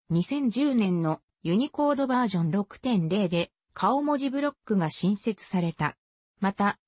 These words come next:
ユニコードバージョン八点零で追加されたブロックに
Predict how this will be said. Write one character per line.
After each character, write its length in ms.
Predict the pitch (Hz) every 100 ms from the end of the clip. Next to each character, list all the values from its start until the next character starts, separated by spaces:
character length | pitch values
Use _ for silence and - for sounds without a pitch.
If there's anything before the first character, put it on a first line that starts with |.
| _
ユ 140 | 180 190
ニ 160 | 269
コ 200 | - 294
ー 40 | 277
ド 100 | 277
バ 200 | 294 269
ー 20 |
ジ 100 | 214
ョ 40 |
ン 80 | 190
八 180 | 160 254
点 340 | - 247 165
零 200 | 175 233
で 140 | 214 214
追 240 | 180 214
加 140 | -
さ 120 | 240 240
れ 100 | 226
た 140 | 226
ブ 140 | 196
ロ 100 | 190
ッ 40 | 247
ク 120 | -
に 220 | 185 160